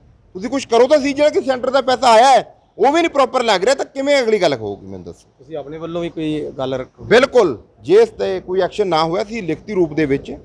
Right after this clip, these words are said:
Speaker 1: ਅਸੀਂ ਮਾਣਯੋਗ ਸਾਡੇ ਪ੍ਰਧਾਨ ਸੁਨੀਲ ਜਾਖੜ ਜੀ ਦੇ ਮਾਧਿਅਮ ਦੇ ਰਾਹੀਂ ਸੈਂਟਰ ਨੂੰ ਲਿਖਾਂਗੇ, ਕੋਈ ਗੱਲ ਨਹੀਂ।
Speaker 2: ਅ, ਜੂਨ ਦਾ ਮਹੀਨਾ ਹੈ, ਬਾਈ ਜੂਨ ਉੱਨੀ ਸੌ ਛਿਹੱਤਰ ਨੂੰ ਇਹਦਾ ਉਦਘਾਟਨ ਹੋਇਆ ਸੀ।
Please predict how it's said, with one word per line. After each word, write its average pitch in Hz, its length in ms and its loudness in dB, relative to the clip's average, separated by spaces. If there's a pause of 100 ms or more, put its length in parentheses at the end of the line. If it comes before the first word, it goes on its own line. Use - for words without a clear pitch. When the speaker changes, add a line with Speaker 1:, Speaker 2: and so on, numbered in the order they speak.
(300)
Speaker 1:
ਅਸੀਂ 175 140 -2
ਮਾਣਯੋਗ 160 380 0
ਸਾਡੇ 160 240 -2
ਪ੍ਰਧਾਨ 165 380 0
ਸੁਨੀਲ 160 280 -6
ਜਾਖੜ 147 320 -2
ਜੀ 165 120 -4
ਦੇ 165 180 0 (280)
ਮਾਧਿਅਮ 214 380 4
ਦੇ 269 120 4
ਰਾਹੀਂ 190 240 0
ਸੈਂਟਰ 156 240 -8
ਨੂੰ 151 140 -6
ਲਿਖਾਂਗੇ, 233 380 -8 (160)
ਕੋਈ 104 140 -14
ਗੱਲ 110 160 -8
ਨਹੀਂ। 160 140 -12 (300)
Speaker 2:
ਅ, - 20 -12
ਜੂਨ 165 340 -8
ਦਾ 185 140 2
ਮਹੀਨਾ 151 380 -2
ਹੈ, 170 60 0
ਬਾਈ 147 280 -2
ਜੂਨ 151 200 -6
ਉੱਨੀ 156 140 -4
ਸੌ 123 120 -8
ਛਿਹੱਤਰ 151 320 -8
ਨੂੰ 147 80 -6
ਇਹਦਾ 151 120 -6
ਉਦਘਾਟਨ 151 340 -4
ਹੋਇਆ 123 220 -8
ਸੀ। 160 200 -10